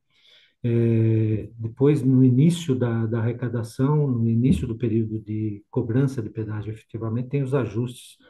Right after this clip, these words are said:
contratuais previstos que vão ser endereçados, né? E o valor de desconto, ele pode chegar até a casa de cinquenta por cento, mas ele depende muito, viu,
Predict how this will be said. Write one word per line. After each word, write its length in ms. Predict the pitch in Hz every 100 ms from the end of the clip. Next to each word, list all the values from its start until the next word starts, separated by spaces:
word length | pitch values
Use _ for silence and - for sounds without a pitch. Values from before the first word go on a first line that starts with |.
| _ _
contratuais 680 | 120 113 117 113 113 113
previstos 540 | 113 117 107 107 113 117
que 100 | -
vão 160 | 117
ser 440 | 110 95 113 110 110 _ _
endereçados, 840 | 113 113 113 110 - 101 98 - 107
né? 100 | 117 - _ _ _ - 135
E 60 |
o 40 | 151
valor 360 | 190 156 180
de 80 | 175
desconto, 560 | 156 - 139 180 190 147
ele 100 | 131
pode 300 | 143 143 -
chegar 460 | 175 147 131 151
até 260 | 156 156 139
a 40 |
casa 460 | 151 135 131 135 139
de 220 | 123 131
cinquenta 480 | - 117 110 127 -
por 100 | -
cento, 260 | - 143
mas 200 | 143 135
ele 160 | 147 143
depende 480 | 147 151 160 160 147
muito, 500 | 120 147 165 156 110
viu, 500 | 104 131 120 107